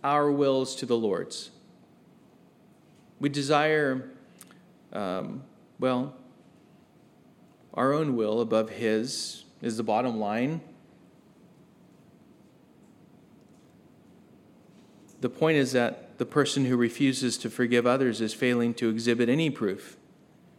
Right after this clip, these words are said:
that they themselves have received the forgiveness of God in Christ Jesus. And it is simply God's command to His people to forgive others.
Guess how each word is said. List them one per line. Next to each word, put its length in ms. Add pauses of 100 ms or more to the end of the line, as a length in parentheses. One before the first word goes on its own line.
(440)
that 120
they 140
themselves 560
have 180
received 400
the 80
forgiveness 540
of 120
God 180
in 100
Christ 320
Jesus. 520 (1500)
And 140
it 100
is 320 (260)
simply 440
God's 320
command 440
to 80
His 140
people 360
to 120
forgive 340
others. 460